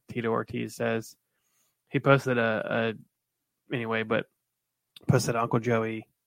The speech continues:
video of him doing a podcast, and he takes a swig of water during, <laughs> he's like, "Oh, gotta dehydrate." <laughs> And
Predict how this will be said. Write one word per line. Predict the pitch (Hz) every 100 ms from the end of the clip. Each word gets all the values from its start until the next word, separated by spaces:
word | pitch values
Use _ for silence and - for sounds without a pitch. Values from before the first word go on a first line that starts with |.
| _ _ -
video | 123 120 117 113 117
of | -
him | 123
doing | 117 117
a |
podcast, | - 120 113 113 113 110
and | 113
he | 117
takes | 120 113 -
a | - - - - -
swig | - 151 127
of | 120
water | 117 117 120
during, | 117 131 - _ _
<laughs> | - _
he's | 147 123
like, | 131 127
"Oh, | 127 107 - - - _
gotta | 123 117
dehydrate." | 117 113 117 107 110 110 - - - - - _ _ - - - - - _ _ _ _ _ -
<laughs> |
And | 262 - - - - - - - -